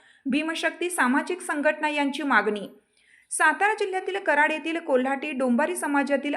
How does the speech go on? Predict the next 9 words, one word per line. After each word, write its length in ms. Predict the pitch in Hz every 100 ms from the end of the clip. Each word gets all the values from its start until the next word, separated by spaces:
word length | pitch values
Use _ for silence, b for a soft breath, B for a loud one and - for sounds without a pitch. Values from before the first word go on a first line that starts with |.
| -
अल्पवयीन 500 | 247 254 285 285 285
मुलींना 440 | 254 247 262 220 214 B B 247
जबरदस्तीने 680 | 233 302 359 392 339 349 330 -
ऑर्केस्ट्रामध्ये 800 | 254 254 277 339 - 370 311 302
नाचवण्यास 760 | 311 277 233 302 302 302 320 311
त्यांचे 300 | 277 254 240
काही 520 | - 226 285 381 440 -
आई 260 | 277 359 381
वडील 220 | 302 349